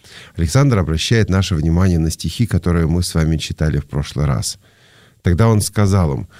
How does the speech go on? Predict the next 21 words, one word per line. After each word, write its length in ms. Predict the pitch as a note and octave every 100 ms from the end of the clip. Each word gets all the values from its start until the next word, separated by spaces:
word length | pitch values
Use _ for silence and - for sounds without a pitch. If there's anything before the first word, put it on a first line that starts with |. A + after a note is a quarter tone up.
| - _
«Но 220 | D#2+ G2+
теперь, 420 | G2+ G2 C3 D3+
кто 280 | - - G#2+
имеет 360 | G#2 G#2 F#2 -
мешок, 680 | F#2 F2 C#3 C#3+ C#3+ - _ _ _
тот 200 | - A2+
возьми 420 | G2 G2+ F2 G2+ A2
его, 420 | F#2 C2 B1 - - _ _
также 380 | G#2+ G2+ F2+ G2
и 120 | G#2+
суму, 560 | F#2 - G#2+ F#2+ C2+ - _ _
а 100 | D#2
у 80 | E2+
кого 320 | F2+ F2 F2
нет, 360 | F#2+ C3 -
продай 440 | - E2+ F2 G2 F2+
одежду 380 | D2 F2 E2+ F#2+
свою 420 | - G2+ G2+ F#2+ - _ -
и 100 | F#2+
купи 460 | - F#2 - G#2
меч. 500 | F#2+ F#2 E2 - -